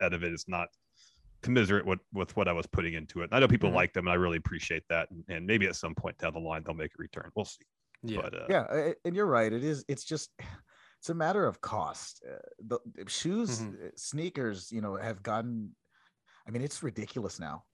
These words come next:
Speaker 3: Uh,
Speaker 1: Mm-hmm.
Speaker 3: the, down to the lines, how quickly you have to be, uh, I had a friend who was trying to, to get some shoes a few months ago, and, uh, I think they were Yeezys, actually,
Speaker 1: Mm-hmm,
Speaker 3: of
Speaker 1: mm-hmm.
Speaker 3: all shoes. And, uh, he was, you know, he had,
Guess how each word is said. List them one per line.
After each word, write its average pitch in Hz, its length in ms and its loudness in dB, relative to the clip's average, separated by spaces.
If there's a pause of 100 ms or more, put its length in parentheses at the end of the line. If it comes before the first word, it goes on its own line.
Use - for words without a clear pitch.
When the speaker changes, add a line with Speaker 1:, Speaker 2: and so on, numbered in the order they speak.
Speaker 3:
Uh, - 20 -10 (160)
Speaker 1:
Mm-hmm. 87 380 -4
Speaker 3:
the, 110 100 -6 (640)
down 117 220 -4
to 127 120 -10
the 110 100 -6
lines, 143 520 2
how 120 100 -2
quickly 131 360 -8
you 120 60 0
have 117 120 -2
to - 80 -16
be, 117 240 -4
uh, 113 60 0 (480)
I 131 80 -2
had 147 80 2
a 131 60 2
friend 123 260 -2
who 120 80 -2
was 104 140 -4
trying 113 260 -2
to, 82 260 -4 (160)
to 113 100 -10
get 104 240 -6
some 95 420 -8 (180)
shoes 104 360 -8
a 101 40 -10
few 107 220 -6
months 120 340 -2
ago, - 280 -14 (680)
and, 57 240 -12
uh, 65 240 -4
I 104 120 -2
think 120 140 -4
they 139 100 0
were 110 100 2
Yeezys, 90 680 -8
actually, 80 540 -12
Speaker 1:
Mm-hmm, 107 140 -2
Speaker 3:
of 101 60 -6 (120)
Speaker 1:
mm-hmm. 104 60 -2
Speaker 3:
all 92 120 -2
shoes. 82 380 -12
And, 87 280 -6
uh, 71 340 -6 (600)
he - 360 -4
was, 110 180 -4
you 117 120 0
know, 95 60 -2
he 151 160 -2
had, 151 120 4